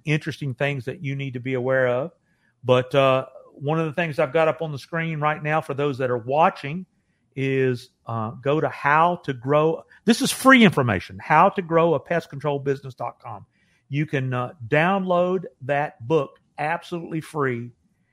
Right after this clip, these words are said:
And between our book and our podcast, there are, those are no obligation,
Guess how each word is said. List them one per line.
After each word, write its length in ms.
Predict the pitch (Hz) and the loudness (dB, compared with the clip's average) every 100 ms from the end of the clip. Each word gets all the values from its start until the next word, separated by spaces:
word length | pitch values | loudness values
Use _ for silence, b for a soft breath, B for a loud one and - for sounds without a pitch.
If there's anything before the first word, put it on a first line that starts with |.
| _ _ - | _ _ -6
And 460 | 131 131 127 139 _ _ _ _ | -4 -2 -4 -6 _ _ _ _
between 420 | 135 - 190 165 | -8 -2 0 0
our 140 | 127 127 | 0 -2
book 380 | 110 190 226 | 4 4 6
and 100 | 165 | 2
our 120 | 139 135 | 2 2
podcast, 800 | 185 190 - 147 135 131 - - _ _ _ _ _ _ _ | 2 2 2 -2 -2 -4 -12 -20 _ _ _ _ _ _ _
there 180 | 156 156 | 2 2
are, 160 | - | -2
those 300 | 147 165 208 | 4 6 6
are 420 | - 139 131 131 _ _ _ _ _ | 2 2 2 0 _ _ _ _ _
no 380 | 143 143 180 233 | -6 2 6 8
obligation, 760 | 214 208 196 160 147 - 143 | 6 4 2 2 0 -2 -8